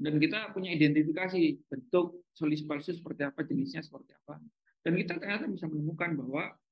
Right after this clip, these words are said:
eh, ternyata ak-, ada proyek di dalam, eh, C I P P itu seperti pembangkit listrik tenaga biomasa. Biomasa ini adalah salah satu solusi palsu yang sering kita sebut karena dia combusting gitu ya, masih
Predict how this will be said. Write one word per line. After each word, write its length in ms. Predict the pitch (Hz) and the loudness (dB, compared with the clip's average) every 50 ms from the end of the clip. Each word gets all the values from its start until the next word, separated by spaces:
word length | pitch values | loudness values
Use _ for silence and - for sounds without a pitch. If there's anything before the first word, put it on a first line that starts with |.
| _ _ _ _ _ _ - | _ _ _ _ _ _ -4
eh, 160 | 143 143 139 | -2 -2 -2
ternyata 480 | 143 139 139 139 135 - 202 - - | 0 0 0 0 0 -2 -4 -8 -10
ak-, 160 | - - - - | -14 -18 -14 -8
ada 200 | - 135 139 139 | -4 -2 -2 -2
proyek 320 | 135 139 139 143 156 156 143 | 0 2 2 2 2 2 0
di 80 | 135 | -4
dalam, 400 | 127 127 127 127 127 127 127 123 - _ | -2 -2 -2 -4 -4 -6 -6 -8 -10 _
eh, 80 | 135 - - | -20 -20 -12
C 160 | - - 123 | -6 -2 0
I 80 | 131 135 | 0 0
P 160 | 131 131 123 | 0 -2 -8
P 80 | - 123 127 131 135 | -10 -10 -14 -14 -8
itu 240 | - 185 196 202 202 - _ _ _ _ _ | -2 0 0 0 0 -4 _ _ _ _ _
seperti 560 | - - 135 143 143 - 180 185 170 180 - _ _ _ - | -20 -18 -18 -8 -2 2 2 2 2 0 -6 _ _ _ -10
pembangkit 320 | 156 139 135 135 - 135 | -8 -8 -6 -2 -2 0
listrik 320 | 139 147 143 - 180 180 | 2 2 2 4 2 2
tenaga 400 | - 147 139 135 139 139 151 160 156 - | 2 2 0 2 4 4 4 4 2 0
biomasa. 480 | 135 135 131 127 127 135 - 143 127 - - _ _ _ | -2 -2 -2 -4 -2 0 2 2 2 0 -2 _ _ _
Biomasa 560 | - 143 147 151 151 156 151 151 156 185 120 135 | 2 6 8 8 8 8 6 6 6 4 4 4
ini 160 | 175 208 220 | 4 4 4
adalah 240 | 170 151 143 151 156 | 4 4 2 2 2
salah 240 | - 147 135 143 | 0 0 0 0
satu 560 | 135 139 131 131 - 180 190 202 190 - - - | 0 -2 -6 0 6 8 8 8 8 4 -2 -2
solusi 400 | - 151 143 151 - - 147 143 | 2 4 4 4 2 2 2 2
palsu 320 | 143 151 151 - 165 151 | 2 2 6 6 8 8
yang 160 | 143 139 139 - - - _ _ _ _ _ | 8 6 2 -2 -6 -14 _ _ _ _ _
sering 240 | - - 143 151 147 | -2 0 2 2 2
kita 160 | - 147 143 | 0 0 0
sebut 400 | - - 147 143 160 160 160 160 | -2 0 2 4 4 4 4 2
karena 320 | 139 131 139 151 165 170 - 139 | -4 -4 -2 -2 -4 -4 -4 -2
dia 240 | 135 147 170 175 - - - | 2 2 2 2 0 -2 0
combusting 720 | 156 151 151 139 131 131 - - - - 147 151 156 143 | 0 2 2 2 0 0 -2 -2 2 2 2 4 4 2
gitu 240 | 135 139 131 127 143 | 2 0 0 -2 -2
ya, 80 | 165 | -4
masih 240 | 151 143 - - - | -4 -10 -16 -16 -18